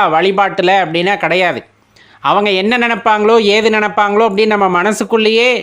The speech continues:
நிறைய போட்டு புழுங்கிக்கிட்டு நம்மளை நம்ம ஒரு விதமா கற்பனை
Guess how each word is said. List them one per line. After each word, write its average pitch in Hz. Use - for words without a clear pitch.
நிறைய 208
போட்டு 208
புழுங்கிக்கிட்டு 196
நம்மளை 202
நம்ம 214
ஒரு 170
விதமா 214
கற்பனை 208